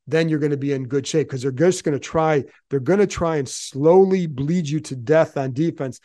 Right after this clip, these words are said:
'cause they do not make big plays. So don't let him get going with that.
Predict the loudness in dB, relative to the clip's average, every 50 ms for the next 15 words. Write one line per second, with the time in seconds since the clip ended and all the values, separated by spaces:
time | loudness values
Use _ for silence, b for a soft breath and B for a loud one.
0 | b b b _ -6 -6 -2 0 0 0 0 -2 -2 -2 -2 -2 -2 -2 0 0
1 | 2 2 0 0 -4 _ _ _ -8 -4 -2 -2 -2 -4 -8 -14 -8 -4 -4 -4
2 | -4 -6 -8 -6 -4 -4 -4 -4 -6 b b b b b -4 -2 -2 -2 -4 -2
3 | 0 2 4 4 2 0 -2 -2 -2 -2 0 -2 -2 -4 -4 -4 -6 -6 -6 -6
4 | -6 -4 -2 0 2 2 2 0 0 -2 -4 -4 -6 -6 -8 -8 -10